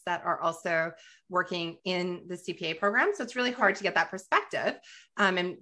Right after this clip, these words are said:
you know, perhaps they have really good research programs or, you know, they have other strengths and really good things to offer. But I would have these students who were like, you know, self-proclaimed, like, A, A plus students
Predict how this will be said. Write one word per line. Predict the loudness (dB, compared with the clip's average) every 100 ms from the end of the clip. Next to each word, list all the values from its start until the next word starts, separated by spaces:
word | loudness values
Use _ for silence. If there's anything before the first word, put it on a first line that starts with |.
| -4
you | 0
know, | 0
perhaps | 0 2 2 2
they | 0
have | 0
really | -2 -2
good | -4 -4
research | -4 -2 -2 -2 0
programs | 0 4 2 2
or, | -2
you | 0
know, | 2
they | 2
have | 4 4
other | 4 2 2
strengths | -2 -2 -2 -4
and | -10 -6
really | -4 -4 -4 _ -14 -8
good | -6
things | -6
to | -4
offer. | 0 0 0 -2 -4 -10 -2
But | 4
I | 4
would | 6
have | 2 2
these | -2 -2
students | -2 -2 -4 -6
who | -2
were | 0
like, | 0 0 -6 -20 -20 _ _ _ _ _ _ -20 -6
you | 0
know, | 0 2
self-proclaimed, | 4 4 2 -4 0 0 0
like, | -4 2
A, | 4 4 2
A | -2
plus | -4 -10
students | -8 -2 2 4 4